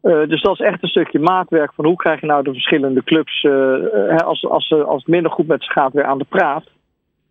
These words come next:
Want ook clubs gaan, zeg maar, in ups en downs. En als ze in een goede flow zitten, dan,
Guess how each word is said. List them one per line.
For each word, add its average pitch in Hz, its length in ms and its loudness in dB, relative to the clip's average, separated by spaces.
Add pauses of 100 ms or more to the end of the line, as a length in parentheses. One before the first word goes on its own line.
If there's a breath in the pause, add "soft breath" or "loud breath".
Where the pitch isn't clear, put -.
(140)
Want 139 160 0
ook 156 160 2
clubs 190 260 0
gaan, 165 180 0
zeg 139 200 0
maar, 143 160 0
in 151 120 0
ups 160 220 0
en 131 140 2
downs. 123 340 0
En 156 120 0
als 147 180 0
ze 160 120 0
in 147 100 2
een 139 80 2
goede 139 360 2
flow 170 300 2
zitten, 139 280 0
dan, 131 360 -2